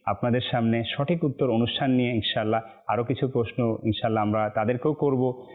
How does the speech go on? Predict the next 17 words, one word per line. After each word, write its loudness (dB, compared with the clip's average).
আপনারাও 0
জানবেন, 0
আপনাদেরও 0
মেধার 2
বিকাশ 0
ঘটবে 0
আল্লাহ 0
চাহে 2
তো। -2
তো 2
যেখানে 0
আছেন -2
মাশাআল্লাহ 0
আনন্দের 2
সাথে, -4
নিরাপত্তার 0
সাথে -2